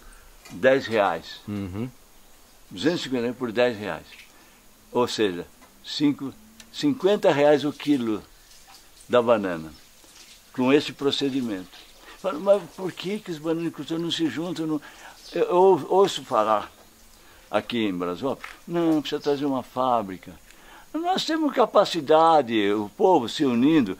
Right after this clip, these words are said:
Speaker 1: o
Speaker 2: Os pequenos
Speaker 1: mo-,
Speaker 2: produtores.
Speaker 1: montar uma cooperativa de banana e fa-, industrializar, vem mão de obra
Speaker 2: Sim.
Speaker 1: pra chuchu. A, a receita é espantosa. Onde tá desenvolvido o proce-, a industrialização de banana em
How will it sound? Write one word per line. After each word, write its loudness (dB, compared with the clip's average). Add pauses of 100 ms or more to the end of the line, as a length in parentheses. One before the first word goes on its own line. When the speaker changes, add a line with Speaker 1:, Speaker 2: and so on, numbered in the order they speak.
(240)
Speaker 1:
o 0
Speaker 2:
Os -6
pequenos 0
Speaker 1:
mo-, -8
Speaker 2:
produtores. 4
Speaker 1:
montar 4
uma 6
cooperativa 6
de 6
banana 4
e -2
fa-, 2 (200)
industrializar, 4
vem -6
mão 0
de 2
obra 6 (100)
Speaker 2:
Sim. -6
Speaker 1:
pra 6
chuchu. -6 (1000)
A, -2
a -2
receita 2
é 2
espantosa. 2 (920)
Onde 4 (280)
tá 4
desenvolvido 2
o -18
proce-, -2 (480)
a -2
industrialização -2
de -6
banana -2
em -4